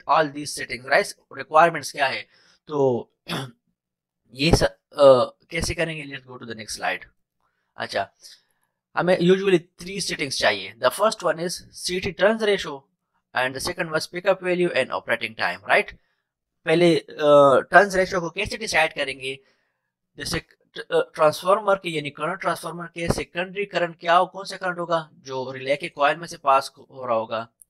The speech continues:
ये वो current होगा जो relay की rating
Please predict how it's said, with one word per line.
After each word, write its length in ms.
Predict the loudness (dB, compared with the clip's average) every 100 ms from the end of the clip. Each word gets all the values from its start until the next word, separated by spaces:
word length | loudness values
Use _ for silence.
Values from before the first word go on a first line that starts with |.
| _ _ _ _ _ _ _
ये 140 | 0 4
वो 160 | 4
current 340 | 6 4 6 4
होगा 420 | 6 4 4 _ _ _ -8
जो 340 | 0 0 0
relay 300 | -10 -4 -4
की 480 | -4 _ -8 -8 -6
rating 340 | -2 -2 -2